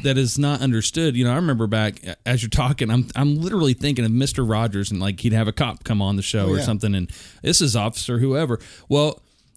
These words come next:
Speaker 1: what we've, we've lost a lot of that. And so having an officer in the school who can portray that, I think, not just a deterrent in what you're saying, but I think it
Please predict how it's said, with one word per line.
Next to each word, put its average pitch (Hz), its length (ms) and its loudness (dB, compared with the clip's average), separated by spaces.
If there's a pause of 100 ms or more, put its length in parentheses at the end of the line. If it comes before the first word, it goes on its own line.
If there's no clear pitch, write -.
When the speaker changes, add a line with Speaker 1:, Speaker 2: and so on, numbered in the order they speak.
(120)
Speaker 1:
what 151 320 0
we've, 143 200 4 (140)
we've 139 200 2
lost 147 440 0
a 120 40 2
lot 117 260 2
of 107 120 2
that. 107 200 0
And 110 120 2
so 120 180 2
having 131 420 2
an 110 80 4
officer 117 400 -2
in 117 160 4
the 104 80 2
school 135 480 2
who 117 160 2
can 104 240 -2 (340)
portray 139 480 -2
that, 104 320 0 (160)
I 123 160 0
think, 117 280 0
not 127 160 0
just 127 200 0
a 117 60 0
deterrent 117 460 0
in 110 60 2
what 107 140 -2
you're - 60 -4
saying, 156 300 0
but 98 80 2
I 104 60 2
think 127 220 0
it 101 140 -2